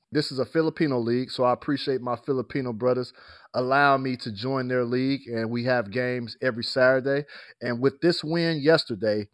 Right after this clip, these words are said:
we advanced to the Final Four, which will happen next Saturday.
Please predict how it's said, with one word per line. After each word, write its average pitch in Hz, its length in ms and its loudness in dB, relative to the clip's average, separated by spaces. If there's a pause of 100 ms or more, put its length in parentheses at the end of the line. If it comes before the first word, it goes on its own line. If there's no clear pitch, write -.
(420)
we 135 200 2
advanced 135 580 0
to 135 80 -4
the 120 100 -4
Final 139 520 -2
Four, 107 500 0 (460)
which 123 280 0
will 123 120 0
happen 127 540 -4
next 190 340 0
Saturday. 82 520 -6